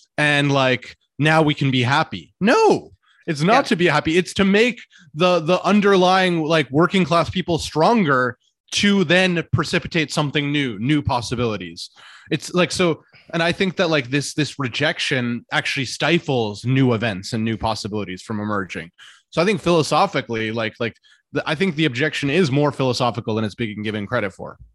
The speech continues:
Speaker 2: Yeah, and I think it's, that's absolutely true. And I think there's a reason why it is that he continuously demonstrates this nostalgia for something like Maoism, right? Which was a human catastrophe. Uh, and he continuously romanticizes it in a certain way by saying, "Well, it was a genuine break in the order of being,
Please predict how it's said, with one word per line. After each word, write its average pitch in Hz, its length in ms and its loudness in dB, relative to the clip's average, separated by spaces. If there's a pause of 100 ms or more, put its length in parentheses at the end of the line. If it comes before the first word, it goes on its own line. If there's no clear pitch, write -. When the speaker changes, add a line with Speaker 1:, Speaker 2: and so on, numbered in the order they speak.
(320)
Speaker 2:
Yeah, 233 200 0
and 170 140 -2
I 180 40 0
think - 180 -8
it's, - 100 -4 (120)
that's 160 320 -4
absolutely 147 440 -4
true. 147 240 -6 (300)
And 170 100 0
I 170 40 0
think 208 140 -4
there's 185 200 0
a 180 40 -4
reason 226 340 -2
why 175 180 0
it 165 120 0
is 170 120 -4
that 160 120 -2
he 151 60 -6
continuously 180 760 -4
demonstrates 147 420 -4
this 147 140 -10
nostalgia 147 460 -2
for 151 100 -8
something 139 260 -8
like 135 140 -8
Maoism, 127 760 -4
right? 139 300 -4
Which 135 260 -4
was 139 280 -6 (340)
a 143 60 -4
human 185 240 -4
catastrophe. 143 840 -6
Uh, 135 360 -4
and 139 440 -4
he 135 100 -8
continuously 143 760 -6 (280)
romanticizes 156 840 -2
it 139 160 -2
in 139 100 -10
a 135 80 -6
certain 135 320 -4
way 127 220 -4
by 127 140 -4
saying, 131 260 -6
"Well, 147 220 2
it 143 80 -2
was 135 100 -2
a 135 60 -4
genuine 147 460 -4
break 135 300 -4
in 139 80 -6
the 135 60 -6
order 135 260 -4
of 127 120 -8
being, 127 360 -4